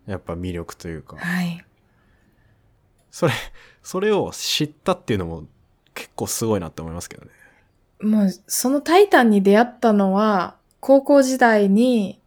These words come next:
Speaker 2: 宇宙の図鑑みたいなのを読んでて、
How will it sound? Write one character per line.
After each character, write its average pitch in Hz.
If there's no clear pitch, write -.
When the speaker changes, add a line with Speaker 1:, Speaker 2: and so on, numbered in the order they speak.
Speaker 2:
宇 254
宙 247
の 190
図 175
鑑 208
み 226
た 214
い 190
な 185
の 175
を 175
読 190
ん 214
で 208
て、 226